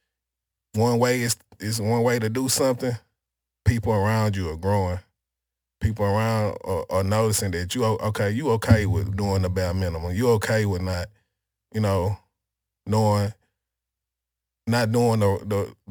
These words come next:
the, the things that you need, necessarily need to do to make yourself better, you know? So getting out your comfort zone, that's a real thing, like, that I have to, like, you know,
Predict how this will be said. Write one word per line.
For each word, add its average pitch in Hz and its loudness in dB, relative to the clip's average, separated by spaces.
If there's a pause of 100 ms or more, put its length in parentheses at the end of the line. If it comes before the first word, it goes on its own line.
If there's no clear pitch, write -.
the, - -20
the 101 -4
things 113 0
that 101 -4
you 123 -2
need, 107 -2
necessarily 104 0
need 101 0
to 98 -6
do 117 -2 (120)
to 98 -4 (200)
make 104 -2
yourself 104 0
better, 104 0 (340)
you 113 -6
know? 113 -2
So 95 -4 (1120)
getting 135 -2
out 123 0
your 107 0
comfort 143 0
zone, 147 0
that's 117 0
a 92 0
real 110 -2
thing, 107 -2
like, 90 -6 (640)
that 95 -2
I 113 0
have 107 0
to, 98 -6
like, 90 -4 (1400)
you 101 -4
know, 87 -2